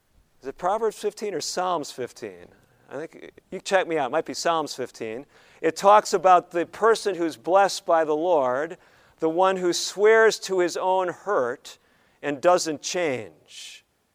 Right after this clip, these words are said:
Okay? But Psalms, yeah, thanks for helping me out. Psalms fifteen. But if you can't do something, you can't do it, right? So I got on the phone,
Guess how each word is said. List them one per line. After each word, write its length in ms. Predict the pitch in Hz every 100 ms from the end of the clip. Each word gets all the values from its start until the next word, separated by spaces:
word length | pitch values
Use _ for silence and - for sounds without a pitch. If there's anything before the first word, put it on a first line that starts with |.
| _ _ _ _ _ -
Okay? 520 | 120 - 147 156 190 180 _ _ _ _ _ _
But 240 | 170 - - _ _ _
Psalms, 480 | - 151 127 107 127
yeah, 140 | 120
thanks 260 | 131 143 -
for 120 | 127
helping 220 | 123 117
me 140 | 117
out. 240 | 110 95 - _ _ _ _ _ _ _ _ _ _ _ _ _
Psalms 440 | - - 156 151 -
fifteen. 600 | 156 143 - 170 151 87 _ _ _ _ _ _ _ _ _ _ - - - - _ _ _ _ _ _
But 100 | 170
if 100 | 185
you 60 | 185
can't 280 | - 220 196
do 160 | 254
something, 380 | 254 - 156 170
you 80 | 160
can't 300 | 156 160 143
do 140 | 175
it, 60 | 120
right? 280 | 135 160 190 _ -
So 140 | 175
I 40 |
got 200 | 170 185
on 80 | 165
the 40 | 143
phone, 380 | 151 139 123